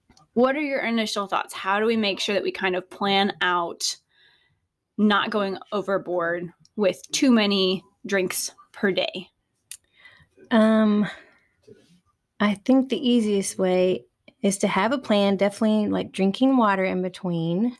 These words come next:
Speaker 1: That's a good one. Yeah.
Speaker 2: Um, so every time you do have a drink, 'cause you're probably gonna drink more, just have a glass of water afterwards,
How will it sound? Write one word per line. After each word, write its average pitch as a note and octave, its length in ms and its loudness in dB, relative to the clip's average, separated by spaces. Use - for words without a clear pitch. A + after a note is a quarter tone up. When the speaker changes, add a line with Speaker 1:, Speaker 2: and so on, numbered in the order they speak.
Speaker 1:
That's G3 200 -10
a F3+ 40 -6
good E3+ 180 -6
one. E3+ 220 -8
Yeah. F#3 220 -4
Speaker 2:
Um, G3 320 0
so - 180 0
every F#3+ 160 2
time F#3+ 220 0
you F#3 100 2
do A3 200 4
have C4+ 160 4
a A3+ 60 2
drink, F3+ 340 -2
'cause - 100 -10
you're F#3 80 -4
probably G#3+ 380 0
gonna F#3+ 160 2
drink F3+ 220 -6
more, E3 300 -4
just F3+ 460 -4
have F#3+ 360 -2
a G3+ 80 -4
glass F#3+ 280 -2
of - 60 -6
water F#3+ 180 2
afterwards, A3+ 720 -4